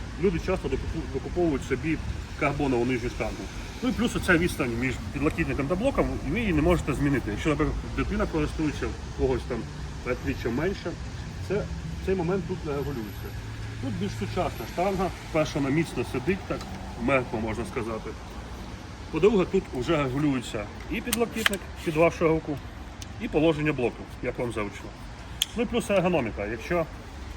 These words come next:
Simplex складається до шістдесяти трьох сантиметрів, деякі рюкзаки він не поміститься, то цей металошукач може складатися до п'ятдесяти сантиметрів, тобто на тринадцять сантиметрів він складається більше. Друге, і що важливо,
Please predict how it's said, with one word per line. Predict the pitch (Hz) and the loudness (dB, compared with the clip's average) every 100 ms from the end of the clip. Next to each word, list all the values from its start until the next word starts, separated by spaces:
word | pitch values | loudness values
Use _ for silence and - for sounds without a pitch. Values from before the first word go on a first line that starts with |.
| - | -2
Simplex | 196 147 120 - | -2 -2 -6 -6
складається | 147 143 123 120 | -2 0 0 -4
до | 147 | -6
шістдесяти | - 160 139 - 143 | -6 -6 -6 -6 -2
трьох | 175 220 - | -2 -2 -4
сантиметрів, | 202 208 214 202 202 - - - - | -4 -4 -4 -4 -6 -6 -10 -10 -6
деякі | 160 160 143 | -2 0 0
рюкзаки | 139 123 - 160 | -2 -4 0 2
він | 131 | 2
не | 127 | 0
поміститься, | 143 135 - - 98 - - - - - | 0 0 -2 -8 -8 -8 -8 -8 -8 0
то | 165 165 - | 4 4 4
цей | 220 | -2
металошукач | 233 196 185 - 214 208 151 | 0 2 0 2 0 0 -2
може | 156 156 | -2 -2
складатися | 160 113 - | 2 2 2
до | - 165 | 0 0
п'ятдесяти | - 147 170 139 - - | 2 0 0 -2 -4 -4
сантиметрів, | 127 131 117 101 | -4 -2 -2 -4
тобто | - - 131 | -4 -2 -2
на | 127 | 0
тринадцять | 139 170 165 - | 2 2 0 -2
сантиметрів | 135 113 151 165 123 120 | -2 0 0 0 0 0
він | 139 - | -2 -2
складається | 120 120 127 - 127 - - - - - 123 | -2 0 -2 -2 -4 -6 -10 -10 -10 -8 0
більше. | 117 - 98 - - - - | 0 0 -6 -8 -8 -10 -2
Друге, | 151 269 233 190 - - 175 | 2 4 4 0 -4 -8 -8
і | |
що | - 170 | 0 2
важливо, | 170 202 254 | 2 0 0